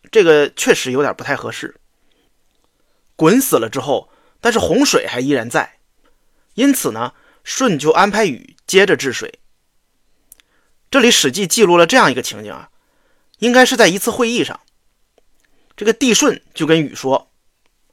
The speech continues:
说让他去治水。大禹马上叩头就说：“说要不让，让这个谢去吧。”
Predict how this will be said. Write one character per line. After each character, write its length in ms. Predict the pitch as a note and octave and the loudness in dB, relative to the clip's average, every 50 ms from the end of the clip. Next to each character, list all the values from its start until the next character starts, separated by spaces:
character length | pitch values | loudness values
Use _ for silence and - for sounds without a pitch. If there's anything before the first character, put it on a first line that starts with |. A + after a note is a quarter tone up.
| _ _ _ _ | _ _ _ _
说 180 | - D#3 D#3+ | 0 4 4
让 140 | E3+ F3 D#3+ | 4 4 2
他 80 | E3 D#3+ | 0 -4
去 120 | - F3+ | -8 -10
治 200 | E3 - G3+ D#3 | -8 -6 -6 -6
水。 340 | - - - - - - _ _ _ _ _ _ _ _ _ _ _ _ _ _ _ _ _ _ - | -6 -6 -8 -12 -14 -20 _ _ _ _ _ _ _ _ _ _ _ _ _ _ _ _ _ _ -2
大 180 | C4+ C4 G#3 | 2 2 2
禹 100 | F#3 A3+ | 2 2
马 160 | B3+ A#3 - - | -2 -2 -4 -4
上 180 | - G#3 G3+ | -4 -4 -4
叩 200 | F3 - B3 F#3 | -2 0 0 0
头 160 | B2+ A#2 C#3 | 2 0 0
就 80 | E3 D3 | 0 0
说： 240 | - C#3 C#3 - - - - - - - - | 0 0 0 0 -2 -8 -20 -20 -20 -10 -4
“说 120 | - G3+ | -2 2
要 160 | G#3+ C4 A#3+ | 4 4 4
不 80 | G3 G#3+ | 6 6
让， 340 | A#3 B3 A#3 G#3 F#3+ F3 - - | 6 8 8 8 6 6 4 4
让 160 | G#3+ A3 G#3+ | 2 2 2
这 80 | G#3+ | 2
个 40 | A3+ | 0
谢 300 | - - - D4+ C4+ E3 | -4 -4 0 2 2 2
去 220 | C3+ - - D3+ B2 | 2 0 -4 -4 -4
吧。” 180 | G#2+ - - | -4 -6 -8